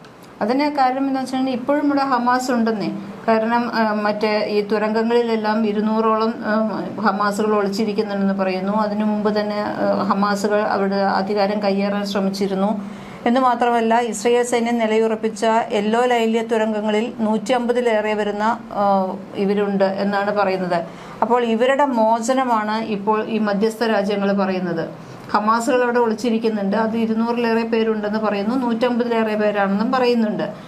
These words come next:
എന്തായാലും അവരവിടെയുണ്ട്. അവർക്ക്, ഏഹ്, അവരെ വ-, മോചിപ്പിക്കണം എന്നാണ് പറയുന്നത്. പക്ഷേ യെല്ലോ ലൈനിലായതുകൊണ്ട് അവരെ മോചിപ്പിക്കില്ല, അവരെ കണ്ടെത്തി തുരങ്കങ്ങൾ നശിപ്പിക്കുമെന്നാണ് ഇസ്രയേൽ പറയുന്നത്. അതിൻ്റെ ഒരു തർക്കമാണ് ഇപ്പോൾ പ്രധാനമായിട്ടും നിൽക്കുന്നത്. മധ്യസ്ഥ രാജ്യങ്ങൾ പറയുന്നത് അവരെ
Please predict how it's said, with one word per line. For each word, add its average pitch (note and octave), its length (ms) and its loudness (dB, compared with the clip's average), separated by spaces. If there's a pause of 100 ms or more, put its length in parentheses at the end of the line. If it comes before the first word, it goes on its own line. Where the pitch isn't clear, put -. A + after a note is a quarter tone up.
(180)
എന്തായാലും C4+ 420 2
അവരവിടെയുണ്ട്. B3+ 680 0 (360)
അവർക്ക്, B3 420 2
ഏഹ്, D4 360 0
അവരെ B3+ 720 2
വ-, A3 140 2
മോചിപ്പിക്കണം A3+ 800 0
എന്നാണ് G3+ 280 -2
പറയുന്നത്. G3 440 0
പക്ഷേ C4 500 0
യെല്ലോ A3+ 300 2
ലൈനിലായതുകൊണ്ട് A#3 920 0
അവരെ A#3 300 2
മോചിപ്പിക്കില്ല, G#3+ 720 0
അവരെ A#3 460 2
കണ്ടെത്തി G#3+ 440 -2
തുരങ്കങ്ങൾ A3+ 580 0
നശിപ്പിക്കുമെന്നാണ് A3+ 1300 0 (180)
ഇസ്രയേൽ B3+ 380 2
പറയുന്നത്. F#3+ 600 -2
അതിൻ്റെ B3+ 380 2
ഒരു C#4 120 -2
തർക്കമാണ് A3+ 640 0
ഇപ്പോൾ A3 140 0
പ്രധാനമായിട്ടും G#3 800 0
നിൽക്കുന്നത്. G3 440 0
മധ്യസ്ഥ A#3+ 440 0
രാജ്യങ്ങൾ B3+ 400 2
പറയുന്നത് G#3+ 440 0
അവരെ A3+ 460 2